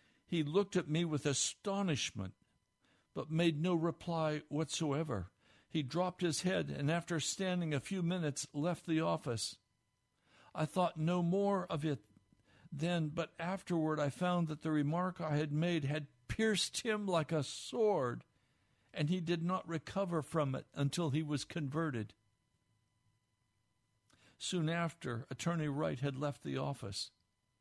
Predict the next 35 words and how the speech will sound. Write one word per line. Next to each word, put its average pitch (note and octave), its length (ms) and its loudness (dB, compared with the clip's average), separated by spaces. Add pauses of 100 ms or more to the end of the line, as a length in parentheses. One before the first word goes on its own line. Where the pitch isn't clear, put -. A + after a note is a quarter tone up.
(580)
A C3 60 -2
deacon D#3+ 460 2
from D3+ 220 0
the C#3 80 2
church E3 440 -2
came D#3 260 -2
into D#3 240 0
the D3 200 -2
office D#3+ 520 -2
and D3 160 -2
said E3 260 -2
to D3 100 0
me, C#3 120 0
"Mister D#3 460 0
Finney, E3 400 0
do C3+ 120 -6
you F3+ 140 -2
recall E3+ 540 0
that C#3+ 180 -6
my D3+ 180 0
case F3+ 420 -2
is C#3 160 0
to D3+ 100 -2
be C#3+ 120 0
tried E3 440 0
at - 180 -8
ten - 180 -4
o'clock D#3+ 400 0
this D3 220 -4
morning? F3 400 -2 (480)
I D#3+ 100 0
suppose F3 540 0
you F3 120 -2
are D3+ 120 0
ready." D#3+ 440 -2